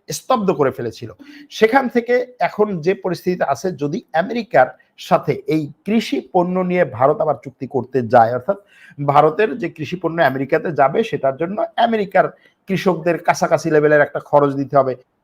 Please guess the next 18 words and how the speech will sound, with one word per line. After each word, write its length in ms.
খরচে 360
বিক্রি 240
করতে 260
হবে, 200
অথবা 520
আমেরিকার 440
কৃষকরা 540
যে 160
পণ্য 440
যে 160
দামে 240
বিক্রি 240
করে, 180
তার 200
চেয়ে 180
বেশি 240
দামে 200
ভারতের 320